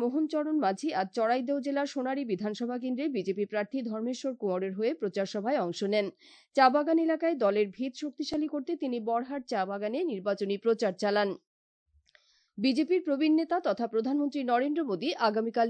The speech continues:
নির্বাচনী প্রচারের জন্য পুনরায় আসামে আসছেন। তিনি মরানে নির্বাচনী প্রচারে অংশগ্রহণ সহ ভবানীপুর, সরভোগ ও লামডিংয়েও প্রচার চালাবেন। কংগ্রেস দলের জাতীয় সভাপতি মল্লিকার্জুন খাড়গে আগামীকাল আসামে আসছেন। কংগ্রেস নেত্রী প্রিয়াঙ্কা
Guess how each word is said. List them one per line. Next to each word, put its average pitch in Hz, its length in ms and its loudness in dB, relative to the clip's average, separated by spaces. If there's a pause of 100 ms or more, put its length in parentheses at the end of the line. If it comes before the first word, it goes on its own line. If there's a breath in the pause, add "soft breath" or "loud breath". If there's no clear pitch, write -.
নির্বাচনী 277 500 -2
প্রচারের 294 400 -6
জন্য 302 120 -2 (100)
পুনরায় 233 360 0 (100)
আসামে 220 360 -4
আসছেন। 208 260 -4 (420 soft breath)
তিনি 240 160 2 (160)
মরানে 247 380 6 (140)
নির্বাচনী 247 500 0
প্রচারে 202 380 2
অংশগ্রহণ 220 440 -4 (100)
সহ 202 120 -4 (180)
ভবানীপুর, 220 500 0 (120)
সরভোগ 190 420 0 (140)
ও - 20 0 (380 loud breath)
লামডিংয়েও 220 720 4 (120)
প্রচার 226 360 2
চালাবেন। 196 380 2 (400 loud breath)
কংগ্রেস 285 420 6
দলের 359 280 2
জাতীয় 247 340 0
সভাপতি 294 360 -4 (100)
মল্লিকার্জুন 269 560 -2 (100)
খাড়গে 175 300 0 (120)
আগামীকাল 220 420 0 (160)
আসামে 190 380 -2
আসছেন। 214 280 -2 (400 loud breath)
কংগ্রেস 247 400 4
নেত্রী 254 220 -4 (100)
প্রিয়াঙ্কা 262 380 -2